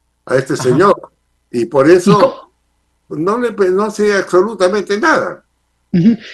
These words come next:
Speaker 2: ¿Y cómo, cómo, cómo describe a José Domingo Pérez ya, eh, eh, en todo este tiempo de investigación?
Speaker 1: Bueno, como se le ve, un tipo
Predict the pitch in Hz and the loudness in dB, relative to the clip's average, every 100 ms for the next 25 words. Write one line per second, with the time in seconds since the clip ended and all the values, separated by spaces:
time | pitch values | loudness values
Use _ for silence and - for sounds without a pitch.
0 | - - 202 285 294 240 - 247 - 320 | -6 -2 0 0 0 0 0 -2 0 0
1 | 285 - 262 247 202 175 196 175 202 202 | 2 0 0 2 2 0 -2 0 0 2
2 | 202 185 202 196 185 196 196 - 180 190 | 0 0 0 -2 -2 -4 -4 -4 -4 -2
3 | 190 196 190 185 196 196 - 190 170 - | -4 -2 -2 -2 -4 -6 -4 -2 -2 -2
4 | 196 180 196 170 160 151 170 156 165 147 | -4 -4 -4 -4 -4 -4 -6 -4 -6 -8
5 | - _ _ _ _ _ _ _ _ _ | -10 _ _ _ _ _ _ _ _ _
6 | _ - 240 135 - - - - 139 120 | _ -2 -2 -2 -8 -16 -18 -8 -6 -4
7 | 110 120 110 123 180 233 175 _ _ _ | -2 -2 2 4 4 2 -8 _ _ _
8 | _ 123 131 - 135 127 139 131 127 113 | _ -4 -4 -2 -4 -2 2 4 4 2
9 | 107 104 98 92 | 0 -2 -4 -8